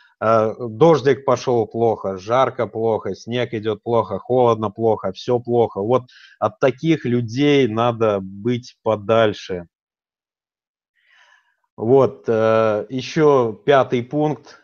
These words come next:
из этого, чтоб убить успех. Э,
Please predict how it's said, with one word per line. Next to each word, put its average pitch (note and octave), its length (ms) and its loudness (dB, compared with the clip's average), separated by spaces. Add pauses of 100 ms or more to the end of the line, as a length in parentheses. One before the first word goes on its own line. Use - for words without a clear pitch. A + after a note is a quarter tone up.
из A2 280 -8
этого, A2 440 0
чтоб A2 320 -6
убить A2+ 380 -8
успех. A2+ 560 -4 (800)
Э, A2+ 540 2